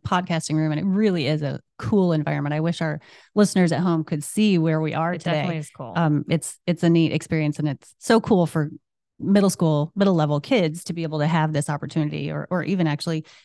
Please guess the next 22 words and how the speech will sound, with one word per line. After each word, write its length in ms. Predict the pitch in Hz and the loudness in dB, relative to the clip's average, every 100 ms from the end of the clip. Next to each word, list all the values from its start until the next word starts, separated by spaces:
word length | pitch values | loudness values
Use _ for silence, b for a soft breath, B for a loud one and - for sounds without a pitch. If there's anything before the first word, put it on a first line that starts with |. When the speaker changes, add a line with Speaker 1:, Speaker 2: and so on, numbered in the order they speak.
| _ | _
Speaker 1:
K, 420 | - 175 165 165 - | -2 2 4 2 0
K 180 | - 180 | 0 2
eight 200 | 208 320 - _ - | 2 -2 -8 _ -2
kids 280 | 185 156 | -2 0
at 80 | 170 | 0
our 140 | 151 202 | 0 -2
school 240 | - 175 | -2 -2
this 120 | 247 | -2
Speaker 2:
Absolutely. 200 | 208 170 | -2 -2
Speaker 1:
year. 160 | 185 165 | -2 -2
We'll 140 | 165 | -4
see 360 | 160 180 160 160 _ | -6 -8 -6 -8 _
where 200 | 185 180 | 0 2
we 100 | 175 | 4
can 160 | 170 | 2
go 140 | 160 170 | 2 2
with 200 | 202 - | -2 -4
it. 200 | 156 202 b b b _ - | -8 -8 b b b _ -8
Um, 420 | 160 156 147 156 _ _ _ _ _ | -4 -2 -2 -6 _ _ _ _ _
were 180 | 214 214 | 2 4
there 220 | 208 202 | 4 2
any 500 | - 247 294 294 302 | 2 4 6 6 4